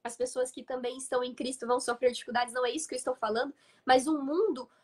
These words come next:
é, onde só há pecados é um mundo de sofrimento. E é por isso que Deus, ele quer nos tirar dessa situação e muitas vezes ele permite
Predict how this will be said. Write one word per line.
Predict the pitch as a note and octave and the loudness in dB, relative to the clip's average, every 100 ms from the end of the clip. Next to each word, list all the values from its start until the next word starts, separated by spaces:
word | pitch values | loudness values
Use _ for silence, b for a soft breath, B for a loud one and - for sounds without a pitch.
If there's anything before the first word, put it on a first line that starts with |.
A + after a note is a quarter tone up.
| b - | b -2
é, | A#3+ - | 0 0
onde | C#4 D4+ C#4 | -2 -2 -6
só | - D4+ | -2 2
há | B3+ D4+ | 4 4
pecados | F4 B3+ - C4 D4 C4+ C4+ | 2 0 0 -2 -2 -2 -2
é | |
um | D#4+ | -2
mundo | C#4+ F#4 F4+ | 0 -2 -2
de | F4 | -4
sofrimento. | D#4+ F4 E4+ F#4 D4 C#4+ E4 - b b - | -4 -4 -4 -4 -4 -4 -6 -10 b b -4
E | |
é | C4 | -4
por | B3+ C#4 | -4 -6
isso | D4 - | -6 -6
que | D4+ | -6
Deus, | A#3+ C#4 | -4 -4
ele | C#4+ C#4+ | -4 -6
quer | - D4+ | -2 -2
nos | D4+ D#4 | 0 -2
tirar | - E4 D4 D#4 G4 | -4 0 4 4 2
dessa | D4+ - | -2 -4
situação | - B3+ B3+ C#4+ | -4 -4 -2 -2
e | D4+ | -2
muitas | G3+ D4 | -2 -4
vezes | C#4 C#4+ | -4 -4
ele | C#4+ D4+ | -4 -2
permite | D4 D#4+ C#4 D#4 - | 0 0 -2 -6 -8